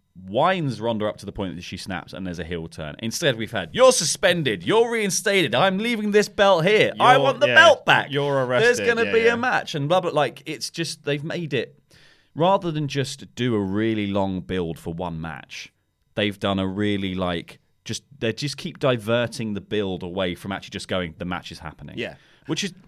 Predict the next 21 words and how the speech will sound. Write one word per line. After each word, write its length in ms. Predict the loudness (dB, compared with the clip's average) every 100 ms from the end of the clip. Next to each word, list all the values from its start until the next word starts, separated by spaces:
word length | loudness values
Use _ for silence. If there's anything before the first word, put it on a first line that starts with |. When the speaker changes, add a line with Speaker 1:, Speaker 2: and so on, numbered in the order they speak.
| _ _ _ _ _
Speaker 1:
and 120 | -2
also 200 | -2 -4
just 160 | -10 -14
because 180 | -12 -10
they 80 |
couldn't 160 | -10 -8
make 140 | -6 -2
their 80 | 0
minds 340 | -2 -4 -8
up. 160 | -10 -8
So 120 | -4
now 200 | 0 2
we're 140 | 2
now 280 | 0 2 0
in 120 | 0
this 140 | -2 -4
stage 340 | -4 -4 -2
where 140 | -2 -2
Ronda's 420 | -2 -4 -6 -6
like, 220 | -6 -6 -12 _ _
to, 180 | -4 -4